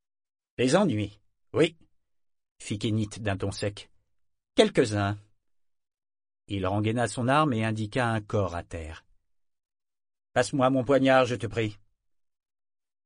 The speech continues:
Sorkor s'accroupit pour retirer la dague du cadavre. « Vous aviez raison »,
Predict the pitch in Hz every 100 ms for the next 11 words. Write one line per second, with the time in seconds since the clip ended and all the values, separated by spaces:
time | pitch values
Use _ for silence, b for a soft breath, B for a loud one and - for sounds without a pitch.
0 | _ _ _ _ - - 139 170 160 151
1 | - 135 143 - 110 107 120 110 123 107
2 | 110 113 107 104 110 104 98 98 - _
3 | _ _ _ _ _ _ _ _ _ -
4 | 190 160 156 135 131 135 135 120 127 123